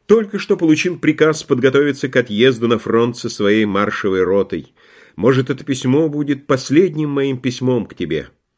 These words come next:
Повсюду идут жестокие бои, и наши потери велики, и мне трудно закончить это письмо словом "до свидания", правильнее написать "прощай". "Докончу завтра утром", подумал поручик Лукаш и пошёл спать.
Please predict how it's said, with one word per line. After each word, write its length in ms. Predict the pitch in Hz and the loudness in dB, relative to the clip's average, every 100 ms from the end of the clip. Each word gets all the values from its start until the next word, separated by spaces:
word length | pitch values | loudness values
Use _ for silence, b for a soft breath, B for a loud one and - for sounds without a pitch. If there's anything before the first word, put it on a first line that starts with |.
| _ _ _ _ _ - | _ _ _ _ _ -4
Повсюду 440 | 117 - 147 135 | -4 0 2 2
идут 200 | 131 135 | 2 -2
жестокие 600 | 107 127 - 131 123 123 | -2 -6 0 0 2 -2
бои, 300 | 110 110 113 | 2 2 2
и 120 | 127 120 | 0 0
наши 300 | 113 - 120 | -2 -4 -6
потери 360 | 101 117 113 | -4 0 0
велики, 580 | 101 98 87 - 151 127 b b b b b | 0 -4 -6 -8 -8 -8 b b b b b
и 100 | 120 | -2
мне 200 | 147 160 | 2 2
трудно 460 | 165 165 233 196 185 | 2 0 0 0 0
закончить 600 | 175 175 180 160 156 156 | 0 0 -4 -4 -6 -6
это 160 | 147 | -6
письмо 460 | 135 131 - 120 131 | -6 -6 -6 -2 -4
словом 460 | - 117 113 104 | -2 0 0 -2
"до 100 | 73 | -6
свидания", 800 | 90 - 73 101 165 165 160 151 b b b b - | -10 -10 -8 -4 -4 -4 -8 -12 b b b b -12
правильнее 680 | 107 107 165 160 151 143 135 | -4 0 0 -2 -6 -8 -10
написать 680 | 127 - - 92 98 _ _ _ _ _ _ _ _ _ - | -10 -12 -8 -8 -8 _ _ _ _ _ _ _ _ _ -6
"прощай". 840 | 98 127 - - 147 170 127 - _ _ _ _ _ _ _ _ _ _ _ _ _ _ _ _ _ _ _ _ | 0 0 0 -2 0 0 -4 -12 _ _ _ _ _ _ _ _ _ _ _ _ _ _ _ _ _ _ _ _
"Докончу 580 | - 110 127 123 247 92 | -4 -4 -2 -6 -6 -8
завтра 360 | 101 90 - 98 | -6 -6 -4 -2
утром", 480 | 101 98 78 62 - | -2 -4 -10 -10 -8
подумал 340 | 98 104 90 | -4 -4 -6
поручик 500 | - 82 78 - - | -8 -8 -8 -10 -8
Лукаш 460 | 170 214 196 170 - | -6 -4 -4 -6 -10
и 80 | 113 | -10
пошёл 360 | - 73 120 | -10 -8 -10
спать. 540 | 117 - - - _ | -10 -16 -14 -16 _